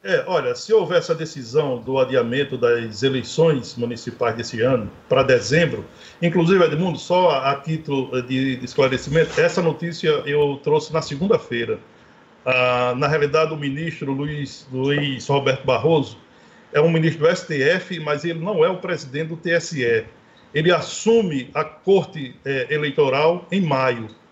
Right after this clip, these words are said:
A presidenta atual é a ministra Rosa Weber. E essa entrevista, inclusive, nós repercutimos aqui na bancada na segunda-feira.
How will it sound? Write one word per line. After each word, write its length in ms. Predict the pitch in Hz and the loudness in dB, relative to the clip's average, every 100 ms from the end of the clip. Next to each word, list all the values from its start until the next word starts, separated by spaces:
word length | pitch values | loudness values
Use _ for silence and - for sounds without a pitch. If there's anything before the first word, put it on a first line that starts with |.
| _ _ _ - | _ _ _ -6
A 100 | 120 | -4
presidenta 540 | 175 185 180 160 160 | 2 0 0 -2 0
atual 400 | 156 185 147 160 | 0 2 4 6
é 60 | 170 | 6
a 40 | |
ministra 600 | 175 156 135 143 - 151 | 2 -2 -4 -6 -2 0
Rosa 400 | 139 147 165 180 | 0 2 2 2
Weber. 420 | 143 123 113 107 - _ _ _ _ 160 | -2 -2 -2 -4 -14 _ _ _ _ -4
E 280 | 170 180 156 | -2 0 2
essa 280 | 175 180 180 | 2 2 -2
entrevista, 600 | 175 151 135 175 - 143 135 | 0 -2 -2 -6 -2 -2 -2
inclusive, 440 | 156 151 139 175 | -8 -8 -6 -2
nós 140 | 190 196 | 0 0
repercutimos 680 | 269 277 - - 208 196 | 0 -4 -6 -4 -2 2
aqui 180 | 160 165 | 0 2
na 80 | 147 | 0
bancada 400 | 143 139 156 160 | 0 0 0 0
na 140 | 165 | -2
segunda-feira. 760 | 165 156 165 196 - 127 117 | -4 -6 -4 -4 -4 -2 -2